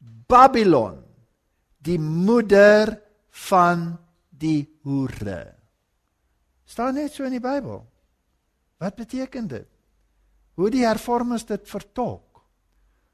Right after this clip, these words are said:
Martin Luther het dit in 'n prentjie in sy eerste Bybel laat plaas, soos dit van die drukperse afgekom het, van die Gutenberg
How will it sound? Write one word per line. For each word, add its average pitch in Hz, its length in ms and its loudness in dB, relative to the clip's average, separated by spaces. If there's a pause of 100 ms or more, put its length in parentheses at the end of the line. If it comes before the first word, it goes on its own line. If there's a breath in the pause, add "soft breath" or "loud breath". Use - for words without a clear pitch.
(220)
Martin 208 380 -4
Luther 226 520 0 (260 soft breath)
het 180 180 -2
dit 190 180 -4
in 165 180 -4
'n 143 100 -2 (240)
prentjie 233 880 0 (360)
in 202 140 0
sy 185 360 -2
eerste 226 500 -4
Bybel 180 640 -2
laat 160 320 -2
plaas, 156 580 2 (360)
soos 165 240 -6
dit 156 160 -8
van 160 160 -8
die 131 160 -8
drukperse 165 880 -2
afgekom 143 680 -8
het, - 220 -8 (220)
van 143 180 -10
die 127 120 -8
Gutenberg 131 800 -6